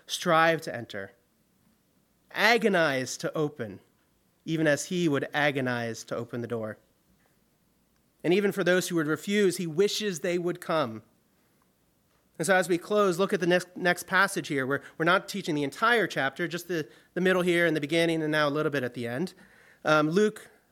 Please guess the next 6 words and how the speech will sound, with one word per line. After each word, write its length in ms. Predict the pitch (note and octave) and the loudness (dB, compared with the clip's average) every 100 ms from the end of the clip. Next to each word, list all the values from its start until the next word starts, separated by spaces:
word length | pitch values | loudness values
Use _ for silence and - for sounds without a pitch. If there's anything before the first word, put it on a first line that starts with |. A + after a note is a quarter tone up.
| _ _ - | _ _ 0
thirty-one, 680 | F3 F3 E3 E3 F#3+ G3 | 2 4 4 4 4 0
thirteen, 440 | F3+ E3+ E3 F#3+ F#3 | 0 -2 0 0 0
thirty-one, 580 | F3+ D#3+ D3+ D#3 G3+ G#3+ _ _ _ - | 0 0 4 4 2 -2 _ _ _ -2
right 200 | D#3 F3+ | 2 4
after 260 | D3 - B2+ | 2 0 -4
this. 380 | D#3 F#3 - | -4 -4 -10